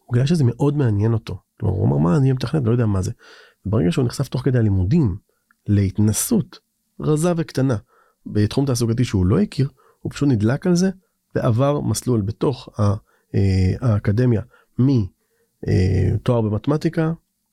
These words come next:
אה, או הנדסה, מה שהוא רצה, אז לא בדיוק אני זוכר, דברים שהוא לא היה שלם איתם, אבל הוא, זה מה שהוא הכיר, לתואר במדעי המחשב. והסיפור הזה הוא נורא,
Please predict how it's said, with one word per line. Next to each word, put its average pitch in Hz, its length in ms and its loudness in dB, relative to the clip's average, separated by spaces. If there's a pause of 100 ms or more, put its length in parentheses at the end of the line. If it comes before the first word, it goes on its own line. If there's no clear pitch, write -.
(680)
אה, 101 140 4
או 98 140 2
הנדסה, 95 360 0
מה 117 100 2
שהוא 107 220 -2
רצה, 110 200 -2
אז 101 80 0
לא 92 60 -2
בדיוק 101 260 -2
אני 92 160 4
זוכר, 113 240 0
דברים 113 200 0
שהוא 117 140 0
לא 127 60 2
היה 139 120 0
שלם 104 280 -2
איתם, 98 180 -2
אבל 95 120 0
הוא, 92 160 0 (240)
זה 110 60 0
מה 110 60 2
שהוא 107 140 -2
הכיר, 202 160 -2 (400)
לתואר 110 760 -2
במדעי 104 300 2
המחשב. 117 440 0 (1080)
והסיפור 131 380 0
הזה 226 100 2
הוא 170 60 4
נורא, 165 280 0